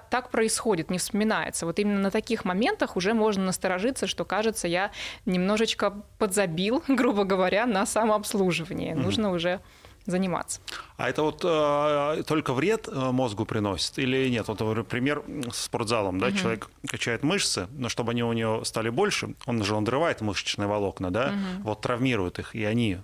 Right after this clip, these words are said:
Speaker 2: соединяются, нарастают новые, у него там растут мышцы.
Speaker 1: Мгм.
Speaker 2: С мозгом, если вот так его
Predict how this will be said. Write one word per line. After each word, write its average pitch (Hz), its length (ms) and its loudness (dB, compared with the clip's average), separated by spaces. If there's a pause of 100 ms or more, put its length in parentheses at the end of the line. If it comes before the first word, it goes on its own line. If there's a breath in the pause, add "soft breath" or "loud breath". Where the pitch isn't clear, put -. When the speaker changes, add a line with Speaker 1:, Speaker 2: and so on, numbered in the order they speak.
Speaker 2:
соединяются, 113 600 0
нарастают 104 540 0
новые, 120 320 0
у - 20 -2
него 98 160 0
там 95 160 -4
растут - 300 -4
мышцы. - 360 -4
Speaker 1:
Мгм. 196 200 -6
Speaker 2:
С 190 80 -2
мозгом, 117 360 0
если 104 200 -2
вот 104 100 -2
так 110 220 -4
его 101 240 -2